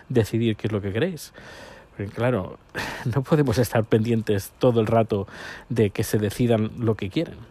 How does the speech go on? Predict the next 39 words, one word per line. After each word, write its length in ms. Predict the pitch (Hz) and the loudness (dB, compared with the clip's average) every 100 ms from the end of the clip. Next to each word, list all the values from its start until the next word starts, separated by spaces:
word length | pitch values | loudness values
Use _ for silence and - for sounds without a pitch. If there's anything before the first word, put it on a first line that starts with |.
| - | -16
Así 140 | - 120 | -10 -4
que 100 | 123 | -4
es 140 | - | -4
bastante, 580 | 147 131 - 143 151 143 139 | -8 -6 -2 0 2 0 0
esto 240 | 143 175 | -2 0
me, 180 | 170 143 | 0 -2
me, 160 | 139 | -4
me 140 | 135 131 | -2 -2
cabrea 300 | 127 131 165 | 2 2 2
bastante 440 | 139 156 151 160 | 2 0 0 0
porque, 460 | 156 131 - 107 104 - - - - - - | -4 -6 -4 -4 -4 -10 -20 -20 -20 -18 -12
eh, 340 | 107 98 98 - | -10 -8 -10 -6
cuando 260 | 110 107 110 | -2 2 0
el 80 | |
cliente 340 | 110 123 139 151 | 2 0 2 4
no 120 | 143 | 2
tiene 200 | 139 131 | 4 2
las 160 | 120 - | 0 -2
cosas 260 | 123 120 | -4 0
muy 120 | 113 | 0
claras 440 | 104 127 120 107 - | 2 4 4 2 -2
y 60 | 101 | -10
está 1200 | - 117 120 127 127 127 123 123 123 120 123 123 117 | -4 -2 0 0 0 0 0 -2 -2 -2 -2 -4 -6
haciendo 340 | 107 135 127 117 | -4 0 0 2
pruebas, 380 | 120 139 139 | 2 2 0
a 40 | 117 | -2
mí 320 | 120 139 147 | -2 -2 -2
me, 480 | 143 139 123 117 110 | -2 -2 -2 -4 -4
me, 220 | 110 113 | -4 -6
me 260 | 107 117 107 _ - | -6 -8 -8 _ -2
pone 200 | 131 131 | 2 4
de 60 | 123 | 4
los 160 | 113 | 2
nervios 300 | 123 135 135 | -2 -2 -4
y 20 | |
me, 180 | 123 101 95 | -2 -4 -6
me, 200 | 104 95 - - - - - - - - | -10 -10 -14 -20 -20 -20 -20 -20 -20 -8
me 120 | 107 | -6
sulfura, 600 | 101 92 - 131 104 - | -4 -6 2 4 4 -2